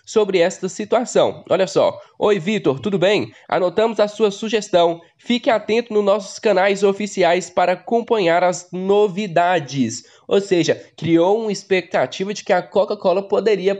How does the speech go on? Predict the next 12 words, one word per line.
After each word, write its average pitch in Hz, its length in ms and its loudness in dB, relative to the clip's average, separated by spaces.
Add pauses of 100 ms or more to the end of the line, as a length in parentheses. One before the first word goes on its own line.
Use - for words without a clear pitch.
(140)
patrocinar 208 720 0
de 170 160 -6
novo 196 480 0
o 180 200 2
Cruzeiro. 185 580 0 (240)
Coca-Cola 165 360 0
que 208 120 -10
foi 208 140 2
um 202 60 2
patrocinador 190 540 -2
muito 196 380 0
importante 170 640 -2